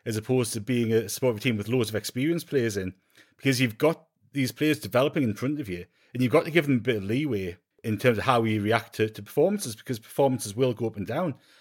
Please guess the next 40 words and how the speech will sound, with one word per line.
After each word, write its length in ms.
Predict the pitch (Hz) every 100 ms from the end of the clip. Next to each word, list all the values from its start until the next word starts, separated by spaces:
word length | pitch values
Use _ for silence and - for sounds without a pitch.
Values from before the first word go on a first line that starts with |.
| -
But, 80 | 139
you 60 |
know, 80 | 131
we 100 | 123
saw 220 | 113 151
Sirkin 640 | 113 139 180 180 123 110 -
yesterday, 600 | 110 151 - 151 120 87 _ _ _
abs-, 320 | 131 127 - -
like, 300 | 113 113 -
a 60 |
cracking 300 | 113 143 175 165
performance. 640 | - 135 104 87 - - - _ _ -
And, 300 | 120 123 117
you 80 | 127
know, 60 |
he's 220 | 113 160 170
somebody 320 | 180 151 127
who 100 | 123
you 120 | 120
can 140 | 117
see 260 | 101 - 120
getting 280 | 123 120 110
better 480 | 123 120 117 104 95 _ _ -
pretty 200 | - 117
much 160 | 110
every 220 | 120 101 98
week 280 | 113 170
with 100 | -
every, 200 | 110 107
every 220 | 127 101 104
game. 300 | 147 175 110
He's 220 | 127 113
stepped 340 | - 131 -
up 200 | 123 117 - _ _ _
a 80 | 117
level 300 | 107 98 120
and, 140 | 127 -
and 100 | 120
looks 200 | 143 -
great. 380 | 165 202 139